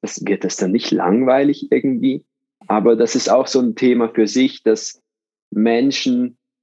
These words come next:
viele Menschen meiner Meinung nach nicht fähig sind, wirklich im nüchternen Zustand mit sich alleine zu sein. Weil da so viel hochkommt, vor allem wenn man das Ganze mit dem Weed oder Alkohol oder was auch immer, immer weiter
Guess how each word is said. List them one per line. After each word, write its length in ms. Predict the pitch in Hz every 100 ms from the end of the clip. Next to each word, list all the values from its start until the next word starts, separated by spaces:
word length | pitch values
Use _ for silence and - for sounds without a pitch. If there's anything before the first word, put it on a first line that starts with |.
| _ _ _ _
viele 380 | - 170 175 120
Menschen 360 | 101 104 113
meiner 240 | 110 117 107
Meinung 280 | 98 104
nach 280 | 101 101 -
nicht 340 | 101 117 120 -
fähig 460 | 131 113 139 -
sind, 280 | - 127 127
wirklich 280 | 127 - 110
im 160 | 98
nüchternen 500 | 101 127 - 113 110
Zustand 680 | 110 123 127 - 104 110 117 _
mit 200 | - 101
sich 240 | - 123 90
alleine 380 | - 101 113 101
zu 140 | -
sein. 280 | - - - _ _ _ _ _
Weil 140 | 98 95
da 140 | 92
so 220 | 95 139
viel 220 | 156 160 139
hochkommt, 580 | 151 156 - 101 123 -
vor 140 | 107
allem 260 | 123 135 127 120
wenn 140 | 127
man 80 | 117
das 160 | 117 -
Ganze 320 | 117 - 120
mit 120 | -
dem 420 | 101 101 92 92 _ _ _
Weed 420 | 107 127 131 127 -
oder 240 | 202 -
Alkohol 460 | 110 113 120 113 110
oder 140 | 98
was 200 | 110 -
auch 100 | 104
immer, 320 | 120 113 110
immer 220 | 120 113
weiter 420 | 110 117 123 107